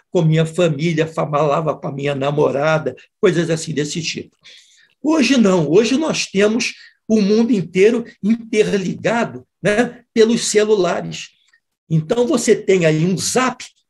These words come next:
que você se liga com todo mundo imediatamente, não é? Então, você veja, as mães,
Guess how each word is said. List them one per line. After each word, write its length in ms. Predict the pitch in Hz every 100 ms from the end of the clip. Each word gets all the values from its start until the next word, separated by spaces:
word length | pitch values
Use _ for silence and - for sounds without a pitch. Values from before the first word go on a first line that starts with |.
| _ -
que 120 | 220
você 600 | 170 180 - - 233 240 - _
se 240 | - - 196
liga 380 | 165 254 240
com 200 | 240 240
todo 460 | 165 - 262 233 208
mundo 300 | 185 320 277
imediatamente, 1120 | 190 220 - 262 233 208 165 220 240 - - _ _ 147
não 100 | 180
é? 260 | 262 - - _ _ _ _ _
Então, 300 | 214 175 269
você 280 | 269 247 233
veja, 440 | 156 156 135 - - _ _ -
as 260 | 226 139
mães, 600 | 127 180 294 254 - -